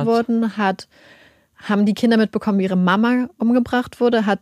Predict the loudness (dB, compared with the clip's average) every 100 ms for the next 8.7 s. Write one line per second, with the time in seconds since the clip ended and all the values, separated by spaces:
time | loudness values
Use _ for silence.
0 | -6 0 0 2 2 0 0 -2 -2 -4
1 | -4 -4 -2 -2 -2 -2 -4 -2 -2 0
2 | 0 0 -2 -2 -2 -2 -2 0 0 -4
3 | -6 -6 -6 -6 -4 -4 -4 -2 -2 -2
4 | -2 -2 -2 -2 -2 -2 -2 -2 -2 0
5 | 2 2 2 2 2 0 -6 -20 -20 -20
6 | _ _ _ _ _ 0 2 4 2 -2
7 | -4 _ -2 0 0 2 2 0 -2 -4
8 | -2 -2 -4 -2 -2 -2 -8